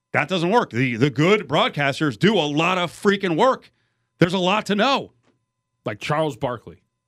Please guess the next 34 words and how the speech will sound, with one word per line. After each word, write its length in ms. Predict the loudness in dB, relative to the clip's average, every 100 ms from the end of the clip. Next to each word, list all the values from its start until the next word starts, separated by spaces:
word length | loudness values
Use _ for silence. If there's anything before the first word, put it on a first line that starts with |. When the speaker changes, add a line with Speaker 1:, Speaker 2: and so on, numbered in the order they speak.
| _ _ _ _ _ _ _ _ _ _ _ _ _ _ -2
Speaker 1:
Barkley's 360 | -2 -2 -2
got 160 | 0 -2
a 40 |
great 260 | 0 -2 0
bit. 220 | -2 -4 -14 -18 -12 -6
To 100 | 0
go 120 | 2
back 200 | 2 0
to 80 | -4
the 60 |
beginning 300 | -4 -2 -2
of 40 | -2
the 80 | -2
whole 140 | -2
thing, 360 | -2 -2 -2 -6
Speaker 2:
Right. 100 | -12 _ _ _ -6
Speaker 1:
it's 260 | -4 -6 -6
his 300 | 0 0 0
voice 320 | 0 2 0
and 80 | -2
his 100 | -6
personality 580 | -4 -4 -2 -2 -2 -2
is 80 | -4
what 140 | -2
makes 220 | -2 -4
him. 180 | -8 -14 _ _
So 220 | -2 -2
if 60 | 0
Brees 380 | -2 0 0 -2
is, 140 | -2
isn't 280 | -2 -2 -2
a 80 | -2
knowledge 380 | 0 0 -2 -4
guy 340 | -4 -4 -6